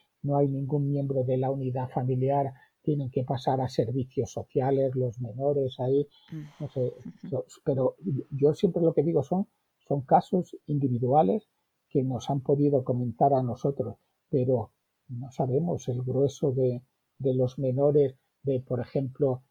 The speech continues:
Speaker 1: en los últimos diez años, de los niños de siete, ocho, nueve, diez que se han suicidado, las causas que les han llevado, es que no,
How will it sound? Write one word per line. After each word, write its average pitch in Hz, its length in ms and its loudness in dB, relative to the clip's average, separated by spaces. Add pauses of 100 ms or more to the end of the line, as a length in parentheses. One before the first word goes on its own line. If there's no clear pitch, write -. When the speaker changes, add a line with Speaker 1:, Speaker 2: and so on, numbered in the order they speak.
(120)
Speaker 1:
en 127 120 -2
los 120 200 -2
últimos 143 400 -2
diez 131 220 -2
años, 185 440 0 (300)
de 135 180 -2 (100)
los 135 300 -2
niños 170 520 0 (220)
de 127 160 -4
siete, 147 420 2
ocho, 147 260 0
nueve, 135 260 -2
diez 147 260 0
que 110 120 -6
se 131 100 -6
han 135 80 -6
suicidado, 135 580 -2
las 147 200 -4
causas 117 400 -8
que 151 80 -6
les 135 160 -6
han 147 80 -4
llevado, 127 340 -4
es - 100 -16
que 135 120 -4
no, 147 240 -2